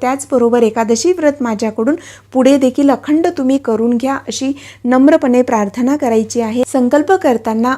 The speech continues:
अतिशय मनापासून करायचा आहे. आणि त्यानंतर तळहातातील जे पाणी आहे ते सरळ ताम्हाणात सोडायचं आहे आणि नंतर ते तुम्ही कोणत्याही झाडांना टाकू शकतात. अशा पद्धतीने ज्या वेळेला तुम्ही व्रताला सुरुवात करणार असतात, तर तेव्हा संकल्प करायचा आहे.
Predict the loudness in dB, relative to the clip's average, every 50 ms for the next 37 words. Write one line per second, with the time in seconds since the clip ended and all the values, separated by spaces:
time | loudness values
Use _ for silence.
0 | -4 -8 -8 -6 -6 -6 -4 -2 0 2 2 2 2 2 0 0 -2 -2 -2 -2
1 | -4 -2 -2 0 2 2 2 0 0 -2 -4 -2 -2 -2 0 0 0 0 0 0
2 | 0 -2 -2 -2 0 0 -2 -2 -2 -2 -2 -2 -4 -4 -6 -12 -20 -20 -20 _
3 | -4 -2 0 0 0 0 0 0 -2 0 0 -2 0 2 0 0 0 -2 -4 -2
4 | -2 -2 -2 -2 -2 -2 -4 -2 -2 -2 -4 -4 -4 -10 -20 -20 -20 -20 _ _
5 | -10 0 2 4 6 6 6 4 2 -2 0 2 2 2 2 2 0 -2 -2 -4
6 | 0 2 2 2 2 2 0 -2 0 0 0 0 2 2 2 2 2 0 0 0
7 | -2 0 0 -2 -2 0 -2 -2 -2 0 0 -2 0 0 2 2 2 2 2 0
8 | -2 0 -2 -4 -4 -4 -4 -6 -8 -8 -6 -6 -6 -4 -4 -8 -4 -4 -6 -6
9 | -6 -8 -8 -6 -4 -4 -4 -4 -2 -2 -2 -2 -2 -2 0 0 0 0 -2 -4
10 | -20 -20 -20 -18 _ 0 2 4 4 4 4 4 4 4 2 0 0 2 2 2
11 | 4 4 0 0 0 -2 -2 -2 -4 -2 -2 0 2 0 0 0 -2 -4 -2 -2
12 | -2 -2 -2 -4 -4 -6 _ -6 -8 -6 -6 -12 -6 -4 -2 -2 -2 -2 -2 -2
13 | -2 -2 0 -2 -2 0 -2 -4 -2 -2 -2 -2 -2 -4 -2 -4 -4 -4 -4 -2
14 | -2 -2 -2